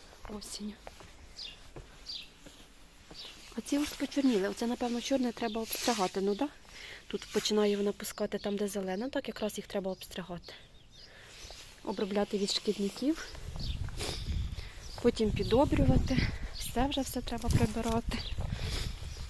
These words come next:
От, потім яку це я садила? Цю я пересаджувала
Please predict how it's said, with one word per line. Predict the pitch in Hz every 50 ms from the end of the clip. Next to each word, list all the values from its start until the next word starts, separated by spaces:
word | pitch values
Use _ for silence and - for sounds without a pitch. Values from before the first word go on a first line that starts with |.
| - - - - - - - - - - - - - - - - - - - - 240
От, | 240 233 233 226 - - - - - - -
потім | 240 233 - - 247 233 233
яку | 233 226 - 254 247
це | - - 233
я | 220 220 214
садила? | - - 226 208 - 202 202 202 202 202
Цю | - - 269
я | 277 262 247
пересаджувала | - - 202 202 208 - - - 208 208 208 208 214 208 202 214 220 214